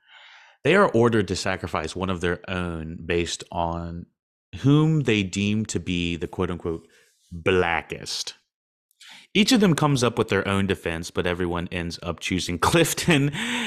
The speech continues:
after he admits he voted for Trump twice.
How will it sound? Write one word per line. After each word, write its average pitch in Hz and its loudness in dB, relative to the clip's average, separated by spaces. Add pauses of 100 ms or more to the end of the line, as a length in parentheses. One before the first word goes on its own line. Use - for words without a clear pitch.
after 139 2
he 165 4
admits 127 0 (480)
he 135 0
voted 117 0
for - -8
Trump 87 -2 (1080)
twice. 98 -2